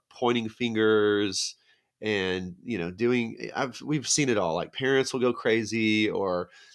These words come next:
kids will throw a water bottle across the gym, and we,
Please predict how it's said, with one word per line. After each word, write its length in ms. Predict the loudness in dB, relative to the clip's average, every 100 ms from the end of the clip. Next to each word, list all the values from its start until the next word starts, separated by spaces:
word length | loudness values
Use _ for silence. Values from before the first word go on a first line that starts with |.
| _
kids 500 | 0 4 4 2 -4
will 240 | -6 -8
throw 300 | -6 4 6
a 40 | 8
water 220 | 8 6
bottle 300 | 8 8 6
across 420 | 4 4 4 2
the 80 | -2
gym, 580 | -2 0 0 0 0 -2
and 220 | -6 -4
we, 240 | -6 -6